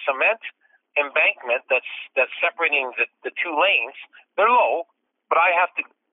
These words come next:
literally take my truck, drive over it with the trailer. Now, had that contraption been on my trailer, I could not have done it. So there's an excellent example, and it wasn't a problem.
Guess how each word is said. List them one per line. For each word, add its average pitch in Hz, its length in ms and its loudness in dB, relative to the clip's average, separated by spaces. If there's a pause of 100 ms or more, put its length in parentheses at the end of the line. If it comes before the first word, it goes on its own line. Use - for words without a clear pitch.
literally 170 420 0 (140)
take 170 240 0
my 196 160 2
truck, 151 260 2 (140)
drive 151 320 2
over 175 400 2
it 135 120 -2 (600)
with 175 160 4
the 233 100 -4
trailer. 240 460 2 (180)
Now, 131 160 2
had 208 320 2 (160)
that 202 220 2
contraption 202 640 -2 (240)
been 147 160 -2
on 170 220 2
my 196 180 2
trailer, 226 380 2 (420)
I 131 240 -2
could 151 160 -4
not 131 220 2
have 123 100 -6
done 110 160 2
it. - 160 -8 (480)
So 131 240 2 (480)
there's 180 240 2
an - 160 -8
excellent 175 540 2
example, 131 580 -2 (400)
and 151 320 0
it 160 160 -4
wasn't 185 240 2
a 104 80 -2
problem. 139 480 0